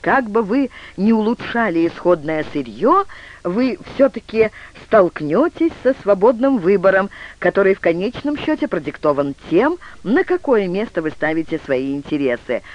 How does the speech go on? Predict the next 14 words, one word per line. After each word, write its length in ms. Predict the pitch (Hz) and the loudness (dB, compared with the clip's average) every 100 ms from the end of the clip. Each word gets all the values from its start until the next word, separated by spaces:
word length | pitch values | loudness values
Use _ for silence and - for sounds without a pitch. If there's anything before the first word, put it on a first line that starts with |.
| - | -10
на 240 | 139 151 | -4 -4
первое 720 | - 254 370 339 330 320 311 302 - - - | -2 0 0 0 -2 0 -2 -4 -20 -12 2
или 240 | 311 277 | 2 2
на 100 | 254 | 0
последнее. 760 | 190 190 - 113 - 101 82 - - - - - - | -4 -8 -8 -8 -8 -16 -18 -20 -20 -20 -20 -20 -4
Именно 520 | 240 226 226 214 220 | -2 0 0 0 0
нашим 640 | 208 214 277 - 254 247 - | 0 2 0 0 -2 -4 -2
свободным 560 | 170 196 233 202 220 208 | -2 2 2 0 -4 -2
выбором 480 | 190 208 170 143 131 - - - | -4 0 0 0 -2 -16 -18 -6
и 120 | 240 | -6
только 680 | - 202 320 302 - 285 - - | 0 2 2 2 2 2 2 -2
им 380 | 240 214 143 - - - - - | -2 -2 -4 -8 -20 -20 -20 -2
определяется 880 | 180 147 139 135 123 127 127 - 123 | -2 -2 -6 -4 -2 -2 -4 -6 -6
мораль. 380 | 131 110 101 | -6 -4 -6